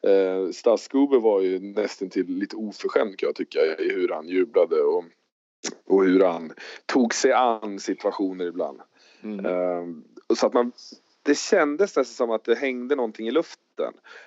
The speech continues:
Speaker 1: Och vilket jävla tjafs, vilket jävla bråk det blev.
Speaker 2: Jag har aldrig sett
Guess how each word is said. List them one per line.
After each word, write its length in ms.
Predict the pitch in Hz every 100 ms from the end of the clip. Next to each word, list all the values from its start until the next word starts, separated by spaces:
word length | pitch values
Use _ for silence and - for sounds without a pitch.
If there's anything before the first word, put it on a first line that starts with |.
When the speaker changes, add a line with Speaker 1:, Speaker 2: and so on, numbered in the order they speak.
| _ _ -
Speaker 1:
Och 120 | 131
vilket 240 | 127 131
jävla 300 | 143 131 120
tjafs, 540 | - - - - - -
vilket 180 | 123 139
jävla 160 | 131
bråk 1120 | 117 147 196 220 _ _ _ _ 220 226 - -
det 100 | 123
blev. 280 | 185 262 - - _ _ _ 156 160
Speaker 2:
Jag 140 | - 139
har 60 | 131
aldrig 220 | 196 135
sett 360 | - - 196